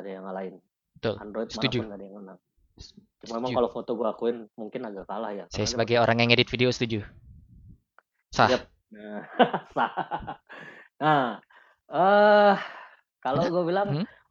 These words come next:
Speaker 1: kalau lo mau, kalau lo memang mau iPhone, lo tidak bisa move on dari iPhone, lo ada di ekosistem yang, ada di ekosistemnya Apple gitu, gua rasa kompetitif harganya. Tapi yang jelas,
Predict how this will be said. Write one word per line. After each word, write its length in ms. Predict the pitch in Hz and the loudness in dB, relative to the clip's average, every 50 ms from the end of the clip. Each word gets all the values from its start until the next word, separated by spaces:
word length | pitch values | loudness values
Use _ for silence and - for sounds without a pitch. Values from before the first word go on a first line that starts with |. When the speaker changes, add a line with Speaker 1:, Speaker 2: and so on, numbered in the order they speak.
| _ _ _ _ _ - | _ _ _ _ _ 0
Speaker 1:
kalau 180 | 156 156 170 175 | 2 4 4 4
lo 120 | 180 190 | 4 2
mau, 400 | 185 180 170 175 180 180 180 - - - | 2 2 4 4 4 2 0 -6 -6 -2
kalau 240 | 165 170 180 208 247 | 0 0 2 2 0
lo 80 | 247 | 0
memang 240 | 202 185 165 156 143 | 0 -2 -2 -2 -2
mau 200 | 143 147 139 - 120 | -2 -2 -2 -2 -2
iPhone, 520 | 123 123 120 - - 127 127 131 127 123 | -2 -4 -4 -4 -4 -4 -4 -4 -4 -4
lo 360 | 120 123 120 117 120 - - _ _ - 101 95 - | -4 -2 -2 -4 -4 -6 -10 _ _ -18 -18 -16 -12
tidak 280 | - 117 110 110 107 110 | -10 -8 -6 -6 -8 -8
bisa 160 | - - 110 | -10 -10 -8
move 160 | 113 110 - | -8 -8 -8
on 160 | 135 120 113 | -8 -8 -6
dari 160 | 107 107 107 | -6 -8 -8
iPhone, 240 | 104 - 123 113 113 | -10 -8 -10 -10 -10
lo 120 | 107 107 110 | -8 -10 -10
ada 160 | 104 104 101 | -8 -8 -10
di 120 | 101 107 | -10 -10
ekosistem 520 | 101 98 - 110 - - - - - 110 107 | -10 -10 -12 -14 -14 -14 -16 -14 -14 -12 -12
yang, 360 | 110 107 104 98 104 101 101 101 _ _ _ _ _ _ _ _ _ _ _ _ _ _ _ _ _ - | -12 -14 -14 -16 -16 -18 -18 -20 _ _ _ _ _ _ _ _ _ _ _ _ _ _ _ _ _ -10
ada 160 | 117 117 123 | -8 -6 -6
di 120 | 110 123 120 | -6 -6 -6
ekosistemnya 800 | 113 110 - 123 - - 107 - - 104 104 110 110 104 107 107 _ _ - | -8 -8 -8 -10 -12 -12 -16 -14 -14 -14 -12 -12 -14 -14 -16 -16 _ _ -14
Apple 640 | 117 107 - _ - 120 117 117 113 113 107 104 101 | -12 -12 -12 _ -6 -4 -4 -4 -4 -6 -10 -12 -10
gitu, 240 | - 135 135 131 127 - _ _ _ _ _ - | -10 -8 -8 -8 -10 -14 _ _ _ _ _ -18
gua 140 | - 104 113 113 | -12 -10 -10 -8
rasa 240 | 135 143 - 247 | -6 -2 -2 0
kompetitif 400 | 262 240 208 208 - 233 - 220 - - | 0 -2 -4 -4 -6 -6 -8 -8 -8 -6
harganya. 400 | 175 147 139 147 147 143 139 135 - _ _ _ _ _ _ _ _ _ _ _ _ _ _ _ | -8 -6 -6 -8 -8 -8 -10 -10 -12 _ _ _ _ _ _ _ _ _ _ _ _ _ _ _
Tapi 400 | - 147 127 - - 196 202 185 | -6 -6 -4 -2 0 0 0 0
yang 80 | 147 131 | -2 -2
jelas, 320 | 120 120 139 160 156 - | -4 -4 -4 -6 -6 -8